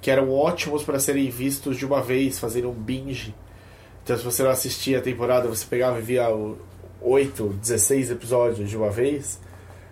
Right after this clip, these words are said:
É... As partes chatas e longas, porque eles, eles tavam, eles pesavam a mão no, no tempo de,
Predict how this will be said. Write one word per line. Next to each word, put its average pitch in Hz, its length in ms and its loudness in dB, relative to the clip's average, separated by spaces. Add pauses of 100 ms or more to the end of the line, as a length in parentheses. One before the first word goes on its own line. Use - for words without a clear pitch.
(100)
É... 117 1040 4
As 117 160 -2
partes 135 340 2
chatas 127 680 0
e 113 40 -2
longas, 120 680 0
porque - 260 -12
eles, 107 600 -2 (380)
eles 110 260 -4
tavam, 110 400 -2
eles 120 220 -4
pesavam 120 680 2
a 110 40 -2
mão 113 340 -2
no, 104 320 -4
no 107 160 -10
tempo 117 400 -6
de, 104 180 -8